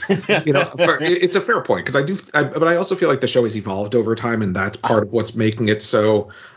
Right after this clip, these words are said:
Speaker 2: um, lucrative. Because that first season, to your point,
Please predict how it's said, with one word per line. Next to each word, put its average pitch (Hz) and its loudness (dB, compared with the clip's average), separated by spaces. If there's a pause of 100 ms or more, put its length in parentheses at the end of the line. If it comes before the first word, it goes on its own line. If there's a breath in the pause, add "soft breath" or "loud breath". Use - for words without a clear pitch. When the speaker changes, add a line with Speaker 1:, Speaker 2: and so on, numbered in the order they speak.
(100)
Speaker 2:
um, 95 -2 (240)
lucrative. 123 2
Because 127 0
that 202 -2
first 143 0
season, 107 0
to 135 0
your 117 4
point, 107 -2